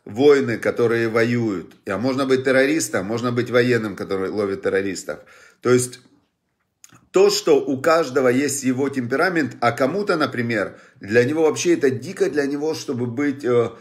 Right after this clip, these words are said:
он пацифист такой, да, вот он пацифист, он за мир, все. Но как он будет за мир?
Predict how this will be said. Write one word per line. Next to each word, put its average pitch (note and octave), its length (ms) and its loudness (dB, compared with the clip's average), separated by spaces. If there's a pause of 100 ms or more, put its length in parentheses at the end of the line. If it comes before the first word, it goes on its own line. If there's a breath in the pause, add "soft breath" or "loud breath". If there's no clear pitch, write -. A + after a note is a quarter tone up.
(160 loud breath)
он C3 200 -2
пацифист D3 540 -2
такой, G2 300 -2
да, B2+ 160 0
вот B2 200 -2
он A#2+ 140 -4
пацифист, B2+ 540 -4
он A2 140 -4
за A#2 160 -2
мир, C#3+ 360 -4 (140)
все. G2 300 -4
Но A2+ 180 -6
как E3+ 240 0
он D#3+ 160 -4
будет B2+ 240 -2
за A2 160 -2
мир? G2+ 320 -6